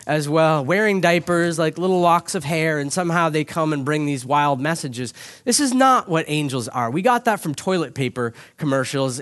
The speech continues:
and, uh, messed up artists of the Renaissance period. I, maybe I'm getting that wrong. I don't know. It doesn't matter. I'm talking. So I'm on cold meds, remember? <laughs> It doesn't, doesn't matter. Uh, you can make stuff up if you want about Renaissance period. I don't even know.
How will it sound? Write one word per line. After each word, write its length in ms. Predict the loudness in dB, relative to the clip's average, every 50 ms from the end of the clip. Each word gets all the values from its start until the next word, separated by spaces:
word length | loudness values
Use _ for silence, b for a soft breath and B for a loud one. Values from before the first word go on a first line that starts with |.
| -4
and, 560 | -2 0 0 2 2 2 0 0 -4 -6 -10 -6 -2
uh, 300 | 0 2 2 2 2 0 B B B B -4
messed 280 | -2 0 0 2 2 2
up 140 | 2 2 2
artists 540 | 2 2 2 2 2 0 0 -2 -4 -4 -4
of 160 | -6 -6 -4
the 100 | -4 -2
Renaissance 520 | -2 0 0 -2 -2 -2 -2 -4 -4 -8
period. 420 | -8 -6 -4 -2 0 0 0 -2 -2
I, 140 | -6 -8
maybe 260 | -6 -4 -4 -2 -2 -2
I'm 100 | -2 -2
getting 180 | -2 -2 -2
that 140 | -4 -4 -6
wrong. 280 | -4 -4 -4 -4 -4 -4
I 140 | -6 -4 -4
don't 120 | -4 -6
know. 180 | -6 -6 -8 -8
It 100 | -6 -6
doesn't 240 | -6 -6 -6 -8 -8
matter. 320 | -6 -6 -6 -6 -6 -6
I'm 160 | -6 -8 -8 -6
talking. 460 | -6 -6 -6 -6 -8 -10 -10 -12 B B B B B B
So 380 | B 0 2 4 4 4 4 4
I'm 140 | 2 2 2
on 120 | 2 0 0
cold 280 | 0 2 2 2 2
meds, 240 | 2 0 0 -2 -2
remember? 380 | -2 -2 0 0 0 0 0 0
<laughs> 60 | 0
It 420 | -2 0 0 -2 -2 -4 -6 -6
doesn't, 0 |
doesn't 460 | -6 -6 -6 -6 -8 -8 -8 -8 -6 -6
matter. 260 | -6 -4 -4 -6 -8 B -10 B B B -12 B B
Uh, 100 | B 0
you 100 | 0 2
can 80 | 2 2
make 180 | 2 2 2 0
stuff 220 | -2 -2 0 0
up 140 | -2 -2 -2
if 100 | -6 -8
you 100 | -6 -4
want 160 | -2 -2 -2
about 160 | -2 -4 -4
Renaissance 400 | -4 -4 -4 -4 -6 -6 -8 -8
period. 260 | -8 -6 -4 -2 -2
I 60 | -2 -2
don't 100 | -2 -4
even 140 | -4 -4
know. 140 | -4 -4 -6